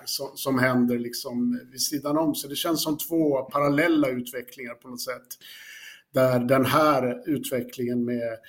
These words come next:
vad som hände i Lyon eller vad som hände bara här om veckan i Montpellier där de slängde in en banger på motståndarmålvakten och matchen fick avbrytas, att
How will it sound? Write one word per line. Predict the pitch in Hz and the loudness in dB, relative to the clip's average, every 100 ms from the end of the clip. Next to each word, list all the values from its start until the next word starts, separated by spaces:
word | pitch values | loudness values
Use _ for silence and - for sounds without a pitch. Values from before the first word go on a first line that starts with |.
| - - - | -18 -18 -12
vad | - 131 | -4 -2
som | 135 | 0
hände | 131 135 127 | 2 2 4
i | 127 | 4
Lyon | 127 127 127 127 127 123 120 | 4 2 2 0 0 2 2
eller | 120 120 | 0 -2
vad | 131 123 | -2 -2
som | 143 | -2
hände | 131 131 131 | -2 -2 0
bara | 131 127 | 0 0
här | 123 127 | 0 0
om | 127 | 2
veckan | 135 139 - - 147 | 2 2 -4 -4 0
i | 139 | 2
Montpellier | 135 123 120 127 127 143 135 | 2 0 -2 -2 0 0 0
där | 123 120 | 0 -2
de | 123 | -2
slängde | 120 127 123 | -4 -4 -2
in | 123 120 | 0 2
en | 120 | 0
banger | 135 139 143 127 120 | 0 -2 -2 -4 -6
på | - 123 120 | -6 -4 0
motståndarmålvakten | 123 120 120 127 120 117 117 120 123 - - 123 | 0 -2 -6 -4 -4 -4 -2 0 -2 -6 -2 0
och | 120 | 0
matchen | 113 - 127 | -2 -6 -12
fick | 127 127 | -8 -2
avbrytas, | 120 117 120 120 | -2 -2 -4 -4
att | 120 | -6